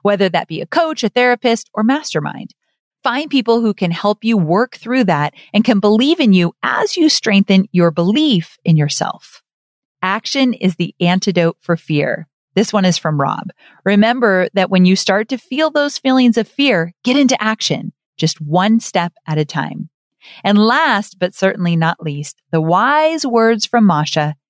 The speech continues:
"Consume less, create more." And also, Masha had mentioned having a community and a support group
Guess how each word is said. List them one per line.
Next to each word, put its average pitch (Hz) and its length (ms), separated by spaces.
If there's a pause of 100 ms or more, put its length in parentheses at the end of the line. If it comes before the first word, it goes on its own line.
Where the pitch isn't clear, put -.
(160)
"Consume 160 520
less, 262 500 (320)
create 156 400
more." 151 360 (920)
And 233 160
also, 254 640
Masha 208 400
had 208 160
mentioned 170 480
having 175 400
a 190 60
community 196 880
and 156 100
a 160 80
support 233 560
group 170 260